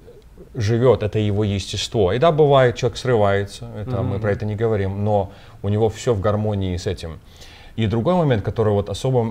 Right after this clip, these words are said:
Speaker 1: для меня подчеркнул вот, а, такое практическое применение для церкви непосредственно. Когда мы пришли в адвентистскую церковь,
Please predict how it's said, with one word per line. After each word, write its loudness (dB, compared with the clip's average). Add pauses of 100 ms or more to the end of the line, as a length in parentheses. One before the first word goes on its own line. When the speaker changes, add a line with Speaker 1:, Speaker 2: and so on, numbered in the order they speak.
(140)
Speaker 1:
для 0
меня 2
подчеркнул -2
вот, -8 (160)
а, -6 (140)
такое -6
практическое -4
применение -2
для -2
церкви -6 (100)
непосредственно. -4 (600)
Когда 0
мы 0
пришли -2
в -6
адвентистскую -4
церковь, -6